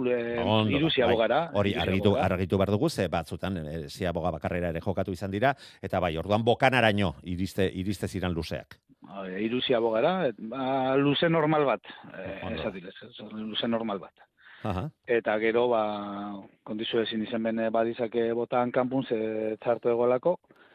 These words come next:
Speaker 2: Orduan behartuak
Speaker 1: Eta
Speaker 2: aurkitu ziren balizak, eh, balizak eta, eh, ezinezkoa izan zitzaielako, derrigorrez, aldatu beharra, na-, eh, eta ez zeuen olako garrantzirik izan,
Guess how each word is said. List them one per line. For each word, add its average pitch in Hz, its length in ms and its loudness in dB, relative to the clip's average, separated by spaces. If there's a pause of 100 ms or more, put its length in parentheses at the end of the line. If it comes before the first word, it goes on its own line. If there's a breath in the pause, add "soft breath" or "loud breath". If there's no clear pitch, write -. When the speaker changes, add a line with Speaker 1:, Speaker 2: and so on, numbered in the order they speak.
(200 soft breath)
Speaker 2:
Orduan 117 300 2
behartuak 143 560 8
Speaker 1:
Eta 139 100 6
Speaker 2:
aurkitu 135 320 4
ziren 139 320 2
balizak, 123 520 4
eh, 104 120 0
balizak 117 540 2
eta, 117 240 4 (320)
eh, 78 560 -6
ezinezkoa 107 420 -2
izan 110 160 0
zitzaielako, 113 680 0
derrigorrez, 127 580 2 (320 loud breath)
aldatu 110 400 4
beharra, 120 580 6
na-, 104 320 -4
eh, 92 360 -6
eta 98 520 -2
ez 101 240 -2
zeuen 113 500 -2
olako 113 400 -2
garrantzirik 110 440 -2
izan, 135 300 2